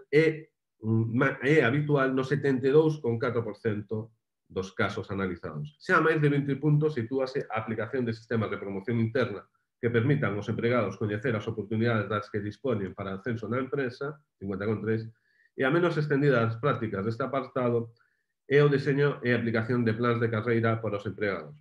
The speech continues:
pois só declaran esta medida o vinte e sete coma seis por cento das empresas da mostra. Outro dos factores clave para a retención do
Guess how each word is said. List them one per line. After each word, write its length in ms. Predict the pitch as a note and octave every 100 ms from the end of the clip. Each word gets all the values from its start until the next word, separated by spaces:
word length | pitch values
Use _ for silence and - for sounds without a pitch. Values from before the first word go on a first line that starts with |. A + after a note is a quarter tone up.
| -
pois 160 | G#2
só 160 | C#3+ B2+
declaran 400 | A#2 C3 A#2 G2+
esta 240 | A2+ D3
medida 480 | C3+ A2+ G#2+ G#2+ -
o 80 | G#2+
vinte 240 | A2+ A2+
e 60 | A2+
sete 260 | B2 A2+
coma 240 | A2+ A2 G#2
seis 180 | C3 B2
por 160 | A#2 A2
cento 320 | G2 G2 F#2+
das 160 | F#2 G2+
empresas 400 | F2+ F2 D#2+ D#2
da 80 |
mostra. 320 | D2+ D2 _ _ _ _ _ _ _ _ _ _ _ _ _ _ _ _ _ _ _ _ _ _ _ _ _ _ _ _ _ _ _ _ _ _ D3+
Outro 300 | E3 D3 C3+
dos 100 | B2+
factores 540 | A#2 A2+ D3 B2+ -
clave 400 | D3 C3 G2+ -
para 260 | G#2 G2 G2+
a 60 |
retención 480 | G#2+ G#2 G2+ C3 A2+
do 100 | A#2